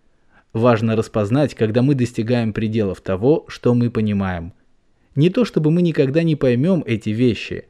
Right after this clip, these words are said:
вероятно, поймём, и учёные работают над ними со всей надеждой на успех. Но мы должны знать, что мы не понимаем,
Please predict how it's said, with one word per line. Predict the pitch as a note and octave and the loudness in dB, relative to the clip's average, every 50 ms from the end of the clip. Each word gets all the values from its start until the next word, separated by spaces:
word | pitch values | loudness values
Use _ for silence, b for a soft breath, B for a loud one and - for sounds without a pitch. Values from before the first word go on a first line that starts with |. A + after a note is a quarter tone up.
| b b b b b | b b b b b
вероятно, | - A#2+ C3 A#2+ A#2+ B2 C3 C#3 C3 - B2 A2+ | 2 4 4 6 6 4 4 0 0 0 -4 -4
поймём, | G#2+ - A2 G#2 G2+ G#2 B2 D3 D3+ B2 G2 F2 b b b b b b | -2 -2 0 0 0 0 0 0 0 0 -2 -4 b b b b b b
и | - C#3+ | 2 2
учёные | C#3 C#3 - - F#3 F3+ E3+ D#3+ D3+ | 2 2 0 0 0 0 2 2 2
работают | C3+ C#3 C3 B2 C#3+ F3 F3 - C3 A#2 G#2+ | 2 2 2 2 2 2 2 2 2 2 2
над | A#2 A2+ G#2+ G2+ | 0 -2 -2 0
ними | A#2 C#3 E3 F3 E3+ E3+ E3+ - | 0 0 2 2 0 0 -4 -8
со | - - E3+ - | -4 -2 -2 -2
всей | - - F3+ F#3+ | 0 0 0 0
надеждой | F3 C#3 A#2+ A2 A#2+ A#2+ A2 - C3 B2 | 0 0 0 0 0 -2 0 -2 -2 0
на | B2 B2 C#3 | 0 0 0
успех. | D3 - - _ C3+ G#2+ D2+ - - _ _ _ _ _ _ _ _ _ _ _ _ _ _ _ _ | -2 -6 -4 _ -2 -2 -2 -4 -14 _ _ _ _ _ _ _ _ _ _ _ _ _ _ _ _
Но | A#2+ A#2+ C3 | 0 0 2
мы | C#3+ D3+ | 2 2
должны | C#3+ C3+ B2+ B2 A2+ A2 A#2+ C3+ C3 | 2 2 2 0 0 0 0 0 0
знать, | A#2 G#2+ A#2 C3 C#3+ C3+ B2+ - _ | 0 0 2 2 2 0 -2 -4 _
что | - - - - E3 D#3 | -12 -12 -2 0 2 2
мы | C#3+ B2+ | 2 2
не | A#2+ A2+ G#2+ | 0 0 -2
понимаем, | - G#2 G2+ G#2 G2+ G2 F#2+ F2 F2 E2 - | -2 -2 -2 -2 -2 -2 -4 -4 -8 -10 -12